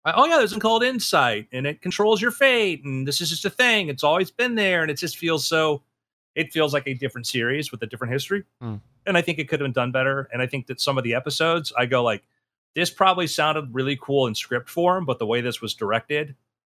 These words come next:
Speaker 1: this is not very cool." This is just a lot of, like, you know, there's an episode where somebody's experiencing something and they just, all they really do is just change the color grading and the music.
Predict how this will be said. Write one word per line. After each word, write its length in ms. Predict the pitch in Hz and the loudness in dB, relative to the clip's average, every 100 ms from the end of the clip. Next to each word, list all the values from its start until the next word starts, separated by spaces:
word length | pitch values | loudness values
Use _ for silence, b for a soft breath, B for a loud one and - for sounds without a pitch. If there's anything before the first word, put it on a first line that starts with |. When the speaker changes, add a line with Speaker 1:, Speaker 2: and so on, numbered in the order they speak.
| - | -8
Speaker 1:
this 140 | 120 117 | -6 -4
is 80 | 110 | -2
not 180 | 110 | -2
very 140 | 110 98 | -2 -8
cool." 280 | - - - _ - | -8 -10 -12 _ -18
This 140 | 104 | -16
is 60 | 104 | -14
just 140 | 113 113 | -10 -4
a 40 | |
lot 260 | 110 110 104 | 0 2 0
of, 160 | 95 | -2
like, 340 | 101 95 92 - _ _ _ _ _ _ - | -4 -4 -6 -20 _ _ _ _ _ _ -10
you 120 | 107 | -6
know, 220 | 95 92 - | -6 -8 -10
there's 180 | 98 | -6
an 120 | 104 98 _ - | -6 -8 _ -4
episode 420 | 117 - 123 104 | -4 -2 -2 0
where 100 | 104 | 0
somebody's 380 | - 110 107 104 | 0 0 0 -4
experiencing 720 | 107 - - 104 107 107 113 | -2 -2 0 0 0 -2 -4
something 460 | 107 113 110 117 110 | -2 -2 0 -2 -2
and 100 | 98 | -4
they 80 | 98 | -6
just, 240 | 104 - | -8 -6
all 140 | 113 107 | -2 0
they 80 | 104 | 0
really 180 | 104 | -2
do 100 | 101 101 | -2 -2
is 100 | 98 | -4
just 160 | - | -6
change 380 | - 104 98 - | -4 -4 -4 -8
the 180 | 104 95 | -10 -8
color 340 | - 104 110 | -2 0 0
grading 400 | 107 107 107 107 | 2 0 2 -2
and 80 | 101 | -4
the 60 | 95 | -2
music. 440 | 110 123 170 - | 0 0 -2 -4